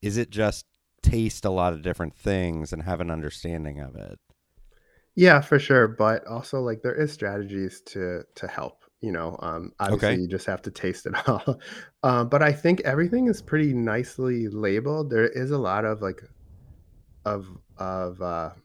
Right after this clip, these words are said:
Speaker 2: like, learning to be done at breweries here, which is nice. It's not just, like, you go to certain breweries sometimes and it's just like, "Here's seventeen I P As, and we're not gonna tell you what the difference between them <laughs> is, but you just have to choose
Speaker 1: Mm-hmm.
Speaker 2: one." Uh, you know, here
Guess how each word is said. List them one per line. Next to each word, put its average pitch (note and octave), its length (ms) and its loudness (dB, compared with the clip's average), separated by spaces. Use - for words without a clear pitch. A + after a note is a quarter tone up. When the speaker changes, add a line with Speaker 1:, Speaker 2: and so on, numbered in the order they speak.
Speaker 2:
like, G2+ 180 -12
learning G2+ 480 -2
to G2+ 100 -8
be F2+ 140 -4
done D#2 420 -6
at E2 200 -10
breweries E2+ 520 -4
here, F#2+ 320 -8
which F#2+ 160 -8
is G2 140 -6
nice. - 440 -8
It's - 160 -6
not G#2 200 0
just, - 220 -8
like, G2 300 -4
you F#2+ 140 -4
go F2+ 200 -2
to F2 120 -4
certain F#2 380 -6
breweries F2 500 -4
sometimes F2+ 580 -6
and E2+ 100 -6
it's E2+ 120 -12
just - 160 -12
like, F2+ 220 -4
"Here's C#3 320 4
seventeen A#2 500 2
I G#2+ 160 0
P A#2 220 -2
As, F#2+ 260 0
and F#2 120 -4
we're G#2 100 -2
not G2+ 180 -4
gonna G#2+ 140 -4
tell A2 200 0
you G#2 120 2
what G#2+ 100 0
the G2+ 80 -4
difference G#2+ 420 -4
between G#2+ 380 -2
them F#2+ 240 0
<laughs> - 80 -6
is, G#2+ 220 2
but G2 160 0
you G2+ 160 0
just G2 140 -6
have G#2+ 140 -2
to G2+ 80 -14
choose A#2 360 2
Speaker 1:
Mm-hmm. - 0 -
Speaker 2:
one." A2 260 -4
Uh, A2+ 240 4
you D3+ 80 2
know, A2+ 180 2
here A#2 420 0